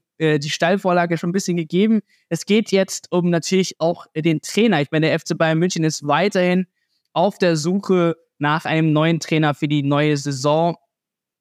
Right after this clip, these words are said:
Und der Name Xabi Alonso bleibt weiterhin Bestand. Ähm, ich würd mich aber gerne mal wirklich interessieren, Ivan,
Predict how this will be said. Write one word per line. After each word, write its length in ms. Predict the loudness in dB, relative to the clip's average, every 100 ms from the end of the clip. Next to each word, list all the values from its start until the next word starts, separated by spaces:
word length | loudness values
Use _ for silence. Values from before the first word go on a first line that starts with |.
| -2
Und 180 | 0 0
der 300 | 0 0 0
Name 460 | 2 2 4 2
Xabi 360 | 0 0 0 0
Alonso 440 | 0 0 2 0
bleibt 360 | 0 -2 -2 -2
weiterhin 640 | -2 -2 -2 0 0 -4 -6
Bestand. 800 | -6 -4 0 2 4 2 -4 -6
Ähm, 600 | 0 2 2 0 -4 -8 -12 -18 -16
ich 180 | -4
würd 160 | -2 -2
mich 120 | 0
aber 160 | 0 2
gerne 240 | 2 2
mal 320 | 2 0 -2
wirklich 180 | -4 -4
interessieren, 460 | -6 -6 -6 -2 -2
Ivan, 340 | -2 0 -2